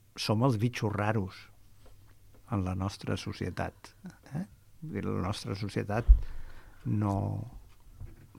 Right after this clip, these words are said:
Per moltes persones, Jesús és una persona, mm, desconeguda,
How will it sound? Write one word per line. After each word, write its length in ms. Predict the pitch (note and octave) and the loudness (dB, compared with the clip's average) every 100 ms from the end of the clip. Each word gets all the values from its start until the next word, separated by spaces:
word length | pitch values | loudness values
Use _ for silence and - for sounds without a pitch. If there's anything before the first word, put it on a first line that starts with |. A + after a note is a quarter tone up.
| - - - - | -20 -20 -4 2
Per 120 | G2+ | 4
moltes 340 | A2+ A#2+ A#2+ - | 2 4 2 4
persones, 640 | - - C3+ C3+ D3 - - - - - - | 0 2 2 2 0 -4 -18 -20 -20 -12 -4
Jesús 560 | G#2 A2+ G#2+ A2+ A2 | 2 4 4 2 4
és 140 | B2 - | 2 2
una 160 | A#2 G#2+ | 2 2
persona, 520 | - - A2+ G2+ G2+ - - - - - - | 0 2 4 4 2 -2 -8 -10 -14 -12 -2
mm, 580 | A2+ G2 G2 G2+ A2+ A2+ | 0 0 -2 -4 -4 -4
desconeguda, 760 | A2 - A#2+ G#2+ A2 D3 F3+ | -4 -2 0 2 4 4 4